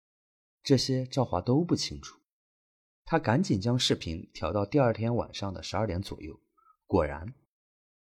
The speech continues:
那个黑色衣服的男人又来了，一样的棒球帽，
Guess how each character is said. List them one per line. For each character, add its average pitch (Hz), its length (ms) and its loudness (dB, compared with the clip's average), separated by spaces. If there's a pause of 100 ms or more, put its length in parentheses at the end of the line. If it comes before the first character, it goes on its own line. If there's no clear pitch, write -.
那 185 180 8
个 147 140 4
黑 226 240 6
色 190 200 6
衣 139 160 4
服 151 140 0
的 101 140 0
男 90 180 0
人 92 140 -2
又 151 160 4
来 71 240 -4
了， 71 180 -10 (520)
一 87 120 -4
样 135 240 4
的 95 100 -2
棒 82 220 -4
球 - 160 -12
帽， 76 300 -8